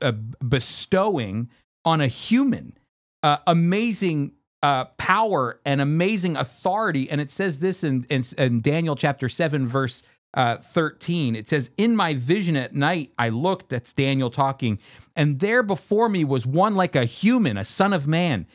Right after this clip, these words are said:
coming with the clouds of heaven. And he approached the Ancient of Days and was led into his presence. And he was given authority and glory and sovereign power."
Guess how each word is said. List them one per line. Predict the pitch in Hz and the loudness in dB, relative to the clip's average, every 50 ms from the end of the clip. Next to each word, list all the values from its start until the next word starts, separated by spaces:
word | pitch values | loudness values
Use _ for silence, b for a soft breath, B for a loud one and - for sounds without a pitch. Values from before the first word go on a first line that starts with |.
| b b b b b b | b b b b b b
coming | - 214 247 262 262 240 | 4 4 6 6 4 2
with | 196 180 - | 0 0 0
the | 165 147 | -2 -4
clouds | - - - - 196 208 214 233 233 190 160 | -4 -4 -4 -2 -2 0 2 2 0 2 2
of | 165 151 135 | 0 0 0
heaven. | - 185 214 233 196 160 110 78 69 - b b b b - | 0 0 0 0 0 0 -4 -4 -8 -16 b b b b -4
And | - 156 165 | -2 0 2
he | 175 175 | 2 2
approached | 156 - - - 202 220 254 240 - - - | 0 -2 -4 -2 0 0 0 0 -2 -6 -6
the | 180 170 170 | -6 -4 -2
Ancient | 208 208 226 226 - 220 208 180 - | 0 0 0 0 0 0 0 0 0
of | 170 156 135 | -2 0 0
Days | 170 170 196 202 180 139 123 120 - b b b b | 0 0 2 2 2 0 0 -2 -6 b b b b
and | - 165 160 143 | 0 2 4 4
was | 147 147 - | 4 2 2
led | 143 151 170 190 208 233 254 226 | 0 0 0 2 2 2 2 2
into | 240 233 214 - - 180 | 2 2 2 2 2 2
his | 160 185 185 156 - | 2 2 0 -2 -4
presence. | - - - 202 233 214 - - 101 - - - - - B B B B B | -6 -2 0 0 0 0 0 -2 -4 -4 -6 -12 -14 -16 B B B B B
And | - 147 | 2 2
he | 165 185 | 4 4
was | 180 170 139 | 4 2 2
given | 120 - 180 160 170 160 | 2 2 2 2 2 0
authority | 143 127 - - 190 175 196 208 208 190 143 110 98 85 - _ - | -2 -2 -2 0 0 2 4 4 4 2 0 -2 -6 -8 -10 _ 0
and | - 147 143 127 117 | 2 2 2 2 0
glory | - 143 147 170 185 208 208 180 139 104 76 - - - | 0 2 2 4 4 4 4 2 0 -2 -4 -8 -6 -2
and | - 139 139 - | 0 0 0 0
sovereign | - - - - - 185 196 175 185 185 170 143 | -2 -2 2 4 4 4 4 2 0 -2 -2 0
power." | - - 165 165 170 160 120 87 76 | 0 2 2 2 2 2 0 -2 -4